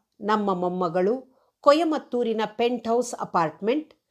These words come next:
ನಾವು ಖರೀದಿಸಿದ ಜಮೀನುಗಳು, ಆಸ್ತಿಗಳು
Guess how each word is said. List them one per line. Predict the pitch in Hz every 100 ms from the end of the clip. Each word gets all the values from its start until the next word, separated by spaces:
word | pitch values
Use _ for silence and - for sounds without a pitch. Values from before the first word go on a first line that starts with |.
| _ _ 240
ನಾವು | 247 302 349
ಖರೀದಿಸಿದ | 339 269 269 226 240 254 240
ಜಮೀನುಗಳು, | 202 170 180 190 170 160 170 208 - _ _ _ _ -
ಆಸ್ತಿಗಳು | 208 202 - - 170 185 285 -